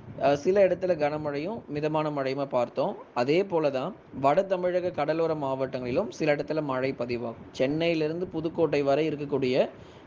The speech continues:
கடலோர மற்றும் கடல் ஒட்டிய பகுதிகளில் இருக்கக்கூடிய இடங்கள் மழையானது கண்டிப்பா கிடைக்கும்.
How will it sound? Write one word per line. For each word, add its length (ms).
கடலோர 640
மற்றும் 340
கடல் 280
ஒட்டிய 380
பகுதிகளில் 600
இருக்கக்கூடிய 180
இடங்கள் 460
மழையானது 600
கண்டிப்பா 380
கிடைக்கும். 480